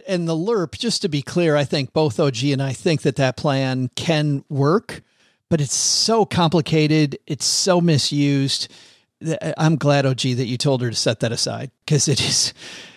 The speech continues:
it, it, just understanding how that works is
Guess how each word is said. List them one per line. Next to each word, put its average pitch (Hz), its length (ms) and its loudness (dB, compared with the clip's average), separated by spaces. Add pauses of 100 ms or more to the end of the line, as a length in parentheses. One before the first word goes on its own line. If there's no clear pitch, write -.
(160)
it, - 180 0
it, 160 280 -6
just - 360 -4
understanding 175 680 0
how 143 160 0
that 135 240 -4
works 131 640 -2 (560)
is 127 760 -2